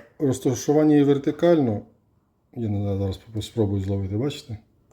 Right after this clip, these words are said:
Корпус має заокруглення. Він не буде триматися на, на цій клікій стрічці. Тому треба щось думати. Але завдяки тому, що це резина,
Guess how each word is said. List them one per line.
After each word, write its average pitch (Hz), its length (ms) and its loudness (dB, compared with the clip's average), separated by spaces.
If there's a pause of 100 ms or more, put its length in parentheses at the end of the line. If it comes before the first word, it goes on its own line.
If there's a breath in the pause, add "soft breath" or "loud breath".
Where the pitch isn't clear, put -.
(840 soft breath)
Корпус 135 400 -2
має 120 220 4
заокруглення. 107 720 0 (640)
Він 113 120 4
не 117 80 6
буде 107 220 2
триматися 117 460 -2
на, 101 140 -2
на 98 300 -4
цій 104 340 -4 (920 soft breath)
клікій 104 340 -4
стрічці. - 520 -4 (1600 loud breath)
Тому 123 160 2
треба 123 220 2
щось 110 200 -2
думати. 104 440 -2
Але 120 380 6 (200)
завдяки 123 420 0
тому, 131 220 2
що 110 120 -6
це 123 200 2
резина, 123 520 4